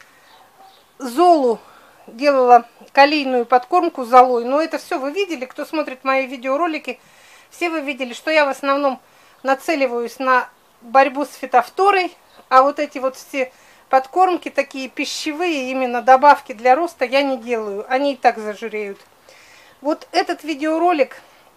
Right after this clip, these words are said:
я вам специально зашла вот в эту жарищу. У нас сейчас двадцать пять двадцать семь градусов, в теплице вообще неимоверная жара. Уже скоро маскировочную хи-, сетку, наверное, буду накидывать.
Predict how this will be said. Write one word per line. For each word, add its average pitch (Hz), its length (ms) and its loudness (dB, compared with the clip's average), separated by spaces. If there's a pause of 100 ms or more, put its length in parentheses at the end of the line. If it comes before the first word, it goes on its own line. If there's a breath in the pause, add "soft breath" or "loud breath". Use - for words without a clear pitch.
(600)
я 262 160 6
вам 277 180 4
специально 277 540 0
зашла 247 320 2
вот 262 160 -4
в 240 40 -14
эту 240 260 -10 (120)
жарищу. 269 600 -2 (420 soft breath)
У 254 60 -10
нас 262 260 -2 (480)
сейчас 247 380 -4
двадцать 262 340 -2
пять 262 240 2
двадцать 233 300 -2
семь 247 160 -6
градусов, 262 440 0
в - 60 -20
теплице 262 420 -12
вообще 240 260 -6
неимоверная 220 640 -6
жара. 202 320 -6 (440 soft breath)
Уже 254 200 -4
скоро 262 280 -2
маскировочную 247 760 -6
хи-, - 240 -18
сетку, - 380 -8
наверное, 220 280 -6
буду 214 200 -16
накидывать. 214 500 -10